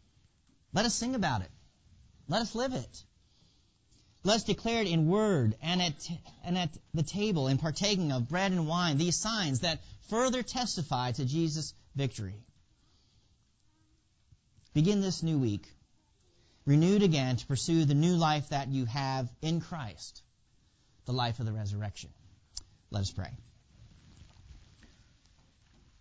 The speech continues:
Almighty God, we celebrate today the victory of Jesus Christ over death.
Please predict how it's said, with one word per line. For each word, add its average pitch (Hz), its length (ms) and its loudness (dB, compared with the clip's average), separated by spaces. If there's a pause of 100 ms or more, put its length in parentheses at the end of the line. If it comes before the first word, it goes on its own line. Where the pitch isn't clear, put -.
(120)
Almighty 170 300 8
God, 165 240 8
we 165 100 8
celebrate 156 480 4
today 143 240 4
the 135 100 8
victory 156 360 6
of 131 60 10
Jesus 131 280 6
Christ 160 400 2
over 123 160 2
death. 135 420 2